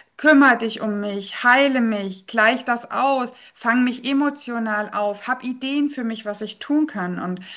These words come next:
dann lade ich meinem Partner dadurch viel mehr Verantwortung auf, als er tragen kann. Also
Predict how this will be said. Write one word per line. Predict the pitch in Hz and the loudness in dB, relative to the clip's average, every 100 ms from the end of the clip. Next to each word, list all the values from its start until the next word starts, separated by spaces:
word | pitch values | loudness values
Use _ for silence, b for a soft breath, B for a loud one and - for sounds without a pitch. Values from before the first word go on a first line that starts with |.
| B B B B B | B B B B B
dann | 208 214 214 214 208 | 2 4 6 6 4
lade | 214 208 233 262 | 2 4 4 2
ich | 247 | 2
meinem | 240 220 220 | 2 2 0
Partner | 214 226 254 226 | 4 4 4 2
dadurch | 220 220 | 0 -2
viel | - 285 330 330 | -6 -10 -4 0
mehr | 285 294 | 0 0
Verantwortung | 285 262 269 349 - 226 220 220 196 | -4 -2 -2 -2 -4 -4 -4 -6 -8
auf, | - 202 247 - - | -4 -2 -4 -6 -8
als | 220 | -6
er | 214 | -6
tragen | 196 220 233 262 247 | -8 -4 0 2 0
kann. | 175 - 170 | 0 -8 -6
Also | - 226 | -2 0